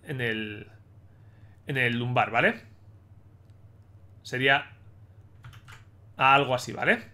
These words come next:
Esquematizado. Muy bien. Eh, también aquí tenemos un pequeño corte, como si fuera un rombo, porque aquí en, en la mitad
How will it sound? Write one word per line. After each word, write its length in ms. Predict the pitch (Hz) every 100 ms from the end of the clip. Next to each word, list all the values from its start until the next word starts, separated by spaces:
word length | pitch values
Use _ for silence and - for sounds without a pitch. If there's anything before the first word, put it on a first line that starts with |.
| -
Esquematizado. 640 | 151 151 123 120 123 104 - - - - - -
Muy 160 | 147
bien. 240 | 123 104 - - - - -
Eh, 420 | 165 170 165 160
también 340 | 165 165 240 269
aquí 160 | 175
tenemos 220 | 202 247 233
un 80 |
pequeño 300 | 220 226 214
corte, 300 | - 233 226
como 280 | 220 170 170
si 260 | - - 160
fuera 180 | 196 208
un 100 | 185
rombo, 360 | 220 202 240
porque 280 | 190 156 220
aquí 240 | 180 208
en, 120 | 208 190
en 100 | 156
la 80 | 147
mitad 380 | 160 214 220